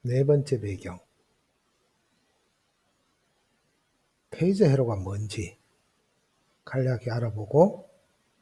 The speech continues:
거기에서 임피던스가 뭔지, 어떤 역할을 하는지 한번 알아봅시다. 다-, 다섯 번째 배경.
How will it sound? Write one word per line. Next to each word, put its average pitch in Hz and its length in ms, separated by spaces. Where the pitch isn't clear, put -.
거기에서 131 420
임피던스가 127 680
뭔지, 104 600
어떤 156 440
역할을 131 340
하는지 101 380
한번 104 300
알아봅시다. 110 840
다-, 135 300
다섯 151 320
번째 107 340
배경. 98 420